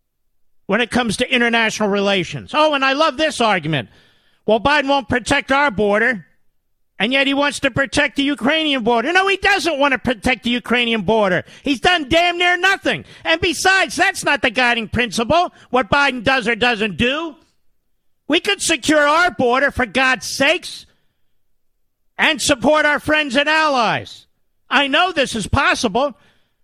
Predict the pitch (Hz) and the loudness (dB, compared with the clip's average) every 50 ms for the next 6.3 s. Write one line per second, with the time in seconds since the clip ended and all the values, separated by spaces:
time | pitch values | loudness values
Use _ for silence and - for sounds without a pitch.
0 | _ _ _ - 269 320 330 349 359 370 370 370 302 202 - 349 370 370 349 285 | _ _ _ -2 0 0 2 2 2 2 0 -2 -2 0 2 2 2 2 0 -2
1 | - - 277 277 294 294 302 285 285 262 254 302 339 330 - 302 285 - - - | -2 -4 -2 0 2 2 2 2 0 0 0 0 0 0 0 -2 -4 -4 0 2
2 | 392 392 392 311 - 254 214 - - - - _ _ _ _ _ _ _ _ _ | 2 2 2 -2 -6 -6 -8 -8 -10 -18 -20 _ _ _ _ _ _ _ _ _
3 | _ _ _ _ _ _ _ _ _ _ _ _ _ _ _ _ _ _ _ _ | _ _ _ _ _ _ _ _ _ _ _ _ _ _ _ _ _ _ _ _
4 | _ _ _ _ _ _ _ _ _ _ _ _ _ - 170 190 220 220 170 269 | _ _ _ _ _ _ _ _ _ _ _ _ _ -8 -4 -4 -4 -2 -2 -2
5 | 269 277 269 262 269 254 262 254 262 254 262 277 277 277 233 - - 214 214 185 | 0 0 0 0 0 0 0 0 0 0 0 0 0 -2 -4 -4 -2 -2 -2 0
6 | 147 160 143 113 87 | -2 -4 -6 -6 -10